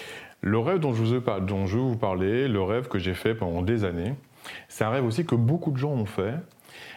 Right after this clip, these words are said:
Euh, dans mon rêve, j'étais dans les lieux que je ne connaissais pas,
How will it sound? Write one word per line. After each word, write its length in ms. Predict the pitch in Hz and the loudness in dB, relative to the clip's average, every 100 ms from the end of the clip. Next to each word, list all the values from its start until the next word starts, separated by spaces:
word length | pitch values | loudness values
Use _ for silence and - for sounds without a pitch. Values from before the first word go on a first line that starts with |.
| - - | -14 -6
Euh, 440 | 87 85 82 73 | -4 -2 -2 -2
dans 240 | 82 98 127 | 2 2 4
mon 180 | 139 127 | 2 2
rêve, 220 | 117 160 | 2 0
j'étais 220 | 135 120 | 0 0
dans 100 | 120 | 0
les 120 | 107 | 2
lieux 180 | 107 151 | 2 2
que 100 | 120 | 0
je 120 | 95 | 2
ne 160 | 90 87 | 2 2
connaissais 380 | - 135 135 98 | 2 0 0 -2
pas, 280 | 82 - | -2 -6